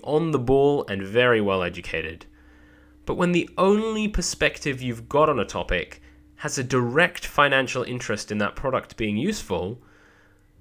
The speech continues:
the answer you get isn't always going to be very helpful. Asking supplement manufacturers whether supplements work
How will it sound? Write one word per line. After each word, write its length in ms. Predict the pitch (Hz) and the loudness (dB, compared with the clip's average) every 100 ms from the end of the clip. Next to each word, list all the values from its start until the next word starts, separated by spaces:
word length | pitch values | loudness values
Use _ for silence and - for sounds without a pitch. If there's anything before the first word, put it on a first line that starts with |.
| - | -16
the 220 | 127 131 151 | -8 -4 -2
answer 360 | 196 214 - | -2 -2 -4
you 140 | 190 147 | -4 -4
get 380 | 123 139 101 - - | 0 2 0 -6 -10
isn't 320 | 160 175 - | -6 -6 -4
always 340 | 139 131 120 113 | 0 4 2 2
going 240 | 107 107 | -2 -2
to 60 | 101 | -4
be 120 | 98 | -4
very 260 | 95 95 | 0 0
helpful. 580 | 92 127 - - 82 90 _ _ _ _ _ - - _ _ - | -2 -6 -8 -12 -12 -12 _ _ _ _ _ -20 -20 _ _ 4
Asking 400 | 208 214 214 190 | 4 4 0 0
supplement 600 | - 220 214 208 165 107 | 2 2 2 0 -2 0
manufacturers 880 | 113 104 95 - - 82 117 - 120 | -2 0 -2 -2 -4 -4 -4 -6 -2
whether 200 | 120 113 | -2 0
supplements 680 | - 165 - 135 95 - | -2 -2 -4 -6 -6 -8
work 440 | - - - - | -8 -6 -6 -8